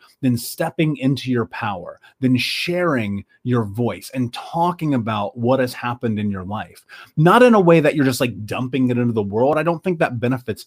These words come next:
anyone, but stepping into acknowledgement. One of the big words that we used in that conversation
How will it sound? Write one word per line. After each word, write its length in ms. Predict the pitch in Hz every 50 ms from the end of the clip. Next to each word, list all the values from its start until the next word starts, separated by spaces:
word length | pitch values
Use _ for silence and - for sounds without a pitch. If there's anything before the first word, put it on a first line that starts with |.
| _ _ -
anyone, 640 | 175 190 190 190 156 120 98 87 78 76 80 - _ - - - _ - 110
but 360 | 107 156 196 220 151 - - _ - _ -
stepping 440 | - - - 185 190 - 190 180 165
into 280 | 160 156 - - 139
acknowledgement. 840 | 123 117 110 113 107 113 123 151 180 208 185 123 117 127 127 123 113
One 120 | 123 147
of 80 | 156 143
the 80 | 139
big 400 | 120 113 - - 156 175 180 156
words 420 | 139 135 143 151 160 170 170 147 131
that 160 | 143 127 -
we 120 | 135 131
used 280 | 127 131 131 131 120 123
in 80 | 127
that 180 | 123 120 92 -
conversation 960 | - 131 127 123 117 120 117 - - 170 175 180 175 - - 131 123 117 117